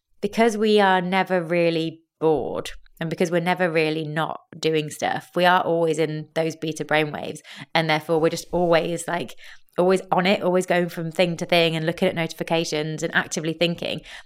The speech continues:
And then we don't get chance to use probably the most powerful part of our brains.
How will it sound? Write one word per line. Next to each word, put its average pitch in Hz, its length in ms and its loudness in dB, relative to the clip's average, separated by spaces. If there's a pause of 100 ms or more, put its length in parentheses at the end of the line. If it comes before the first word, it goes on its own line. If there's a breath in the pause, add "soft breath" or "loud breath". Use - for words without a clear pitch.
(120)
And 175 120 0
then 175 80 0
we 185 80 4
don't 202 200 2
get 185 160 -2
chance 185 340 0
to 180 100 -6
use 156 400 -4 (300)
probably 175 360 -4
the 156 100 -2
most 160 340 -4
powerful - 520 -6
part 147 320 -2
of 151 60 -8
our 151 100 -2
brains. 151 520 -8